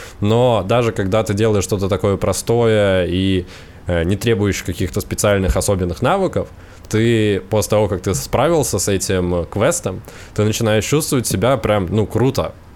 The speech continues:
Ты не... Ты понимаешь, о каком чувстве я говорю? Ну, то есть ты просто сделал какую-то бытовую штуку, не очень сложную, и потом ты весь день ходишь такой, типа, «Блин, я вот, я мужик, я крутой, я всё починил, я сделал всё, и оно работает.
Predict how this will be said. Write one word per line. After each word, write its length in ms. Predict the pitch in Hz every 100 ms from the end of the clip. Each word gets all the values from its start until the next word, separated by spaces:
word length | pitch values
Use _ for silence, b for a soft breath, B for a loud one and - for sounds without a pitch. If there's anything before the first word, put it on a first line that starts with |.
| -
Ты 240 | 120 107
не... 680 | 104 107 104 101 98 95 95 90
Ты 80 |
понимаешь, 420 | 92 107 143 214 151
о 100 | 117
каком 280 | 104 107
чувстве 300 | 98 101 -
я 60 | 87
говорю? 320 | 87 85 85 - B B B B B - - - - - -
Ну, 100 | 113
то 120 | 135
есть 200 | 117 104
ты 160 | 143 147
просто 320 | 123 127 120
сделал 320 | 98 117 123
какую-то 260 | 101 117 107
бытовую 360 | 98 113 117 98
штуку, 280 | - 202 156
не 80 | 107
очень 220 | 98 101
сложную, 440 | - 165 180 123
и 40 | 98
потом 280 | 95 131 123
ты 120 | 110
весь 140 | 101 98
день 140 | 107
ходишь 320 | - 147 135
такой, 240 | - - 110
типа, 200 | 92 90
«Блин, 300 | 85 101 101
я 200 | 90 104
вот, 300 | 117 110 110
я 160 | 98 92
мужик, 500 | 98 92 123 98 - -
я 160 | 98 95
крутой, 500 | 104 104 - 127 95
я 200 | 101 104
всё 200 | 98 120
починил, 540 | 117 110 123 127 101 87
я 220 | 104 101
сделал 380 | 107 110 120 113
всё, 180 | 101 139
и 100 | 139 110
оно 220 | 104 117
работает. 640 | 104 107 131 117 95 -